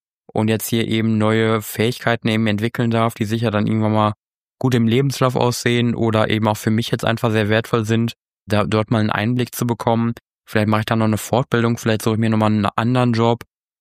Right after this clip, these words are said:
Da gibt's wirklich viele, viele Möglichkeiten. Eine weitere Er-, Erkenntnis, die ich jetzt noch zulet-,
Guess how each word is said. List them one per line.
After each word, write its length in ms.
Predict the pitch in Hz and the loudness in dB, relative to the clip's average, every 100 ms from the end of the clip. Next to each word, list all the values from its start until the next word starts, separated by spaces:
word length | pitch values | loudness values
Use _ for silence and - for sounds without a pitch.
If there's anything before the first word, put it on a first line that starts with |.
| - | 0
Da 200 | 101 101 | 0 2
gibt's 280 | 113 110 | -2 0
wirklich 340 | 113 113 113 - | 0 0 -2 -4
viele, 240 | - 123 | -2 -2
viele 220 | 120 117 | 0 0
Möglichkeiten. 840 | 113 110 110 104 - - - - - _ _ _ _ _ _ - | 2 0 -2 -6 -4 -2 -2 -6 -10 _ _ _ _ _ _ -8
Eine 220 | - 110 104 | -4 0 2
weitere 300 | 113 - 135 | 0 2 0
Er-, 160 | 139 - | 0 -2
Erkenntnis, 480 | 113 135 139 135 | -2 0 0 -2
die 60 | - | -2
ich 80 | 120 | -2
jetzt 160 | 120 | 0
noch 100 | 123 | 0
zulet-, 380 | 117 117 123 123 | -2 0 0 -2